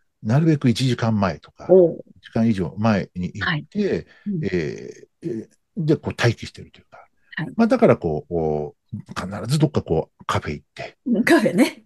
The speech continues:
Speaker 1: はい。まあ、朝食、うー、ね、食べたり、こう、コーヒー飲んだりしながら、まあ、準備なんかもしながら、早めに現地入りして何があってもいいように、まあ、一時間以上前に動いとけば、まあ、大抵のことは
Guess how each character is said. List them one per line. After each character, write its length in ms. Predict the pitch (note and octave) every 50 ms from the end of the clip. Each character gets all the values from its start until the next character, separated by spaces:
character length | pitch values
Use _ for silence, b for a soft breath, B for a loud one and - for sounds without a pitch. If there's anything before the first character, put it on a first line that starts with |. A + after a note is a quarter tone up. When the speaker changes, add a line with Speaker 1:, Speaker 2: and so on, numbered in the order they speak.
| _ -
Speaker 1:
は 80 | C#4 D4+
い。 280 | - - - A4 - G#2+
ま 80 | A2 -
あ、 20 |
朝 200 | - - A2+ A2+
食、 340 | - A#2+ G#2 - A2+ G2 - -
う 100 | - A2+
ー、 340 | G#2 G2 G2 G2 F#2+ G2 F2+ - - -
ね、 100 | C3+ C3+
食 160 | A2 - A2 G#2
べ 80 | G2+ F#2
た 140 | - E2+
り、 60 | E2+ F2
こ 140 | - F#2
う、 40 | -
コ 120 | - A#2 A2
ー 20 |
ヒ 160 | - - A#2
ー 60 | G2+
飲 80 | G2+ G2
ん 40 | G2
だ 100 | F#2 E2+
り 60 | E2+
し 100 | - -
な 60 | F3
が 80 | G3+ A3
ら、 60 | E3
ま 120 | A#2+ G2
あ、 60 | E2 B B B B B _ -
準 140 | B2 B2+
備 120 | B2 G2 F#2
な 120 | F2 E2
ん 40 | E2+
か 100 | - D#3+
も 100 | - -
し 120 | - -
な 100 | A#2 B2
が 140 | A#2 A#2+ C3+
ら、 260 | D#3+ G3 F3 A2 F#2+ b b b b _
早 300 | - F3+ G3 A3 A#3 A#3
め 160 | A#3 A#3+ A#3+
に 120 | A3+ A3+ G#3+
現 340 | D3 C#3+ F3 F3+ F#3 F#3 -
地 140 | - -
入 80 | E3+ E3+
り 80 | D#3 D#3
し 60 | -
て 140 | - D3+ C3
何 220 | D3+ G#3 B3+ C4+
が 200 | G#3+ C#3 G2+ -
あ 40 | -
っ 40 | - - _
て 80 | - F2
も 120 | E2+ F2+
い 60 | G2
い 40 | G2
よ 120 | F2+ D#2+
う 40 | D2
に、 240 | D2+ D#2 D#2+ C#2+ - b b b b b b b _ _
ま 120 | - A2+ G#2+
あ、 20 |
一 380 | A2 G2 F#2 - - G3 A3 A3
時 140 | C4+ C4+
間 300 | - - - B3 C#4 D4
以 40 | C4
上 140 | G3 G#3 D#3
前 200 | D3 D3+ D#3+ D3
に 120 | B2+ A#2
動 180 | G#2 A#2 A#2 A2+
い 80 | G2+ -
と 100 | - F2+
け 120 | - G2
ば、 160 | E2 F2+ D#2 D#2+
ま 160 | G2+ A#2 G#2
あ、 40 | -
大 260 | - - - A#2 D3
抵 300 | - _ - - G3+ G3
の 100 | F#3+ F#3+
こ 100 | G3+ G#3
と 100 | - D#3+
は 200 | A#2 F2 E2 -